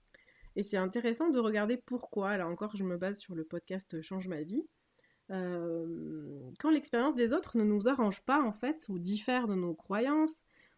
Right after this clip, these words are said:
de ce qu'on a besoin de voir ou d'entendre, on va avoir tendance,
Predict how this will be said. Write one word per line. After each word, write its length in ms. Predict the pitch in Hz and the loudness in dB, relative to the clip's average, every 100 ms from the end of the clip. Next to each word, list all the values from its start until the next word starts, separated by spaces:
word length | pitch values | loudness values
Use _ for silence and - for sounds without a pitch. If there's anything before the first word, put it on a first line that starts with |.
| - | -2
de 100 | 208 | 0
ce 80 | 208 | 2
qu'on 160 | 202 | 2
a 100 | 196 | 2
besoin 300 | 180 185 202 | 0 0 0
de 360 | 202 170 165 160 | 2 2 2 0
voir 280 | 180 208 196 | 0 0 0
ou 80 | 165 | -2
d'entendre, 600 | 160 160 220 285 330 339 _ _ _ _ | 0 -2 2 4 4 2 _ _ _ _
on 100 | 190 | -2
va 120 | 190 277 | 4 6
avoir 240 | 247 240 | 4 2
tendance, 640 | 233 196 196 320 - - | 2 2 4 2 0 -14